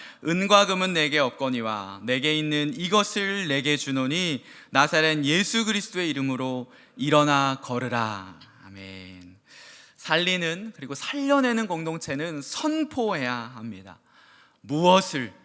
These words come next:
누구를 선포해야 합니까? 바로 예수 그리스도를 선포해야 하고 복음을 선포해야 하는 것이죠.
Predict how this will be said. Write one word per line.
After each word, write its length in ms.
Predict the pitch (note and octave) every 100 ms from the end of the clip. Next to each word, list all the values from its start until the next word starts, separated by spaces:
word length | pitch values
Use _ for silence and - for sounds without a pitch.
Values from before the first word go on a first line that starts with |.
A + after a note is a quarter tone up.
| _ _ _
누구를 800 | B2+ F#3 G3+ B3+ A#3 A#3 A#3 A#3+
선포해야 680 | - F3+ E3 - D#3 C3+ B2
합니까? 460 | A#2 A2+ - C3+ A#3+ - _ _ _ _
바로 420 | A2 A2+ D#3 A#3 _ _ _
예수 440 | A2+ B2 C3 - B2+
그리스도를 500 | B2 A2+ - A2 A2
선포해야 580 | C3 A#2+ A#2+ A#2 A2
하고 340 | A2+ G#2+ B2 F3+ C4+ _
복음을 640 | - D3 C3+ C3 C3+ G#3+ D4+
선포해야 720 | - C3+ C3 A#2 G#2 G2+ G2+
하는 280 | - A#2 G#2+
것이죠. 440 | F#2+ - - E2